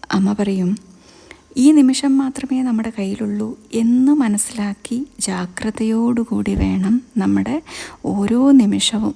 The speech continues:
സാധനയ്ക്കായി നമ്മൾ ഉപയോഗിക്കാനായിട്ട്. എല്ലാവർക്കും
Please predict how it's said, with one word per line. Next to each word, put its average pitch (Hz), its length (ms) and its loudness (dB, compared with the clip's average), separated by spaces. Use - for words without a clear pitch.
സാധനയ്ക്കായി 202 760 -2
നമ്മൾ 190 280 0
ഉപയോഗിക്കാനായിട്ട്. 185 1000 -4
എല്ലാവർക്കും 240 720 2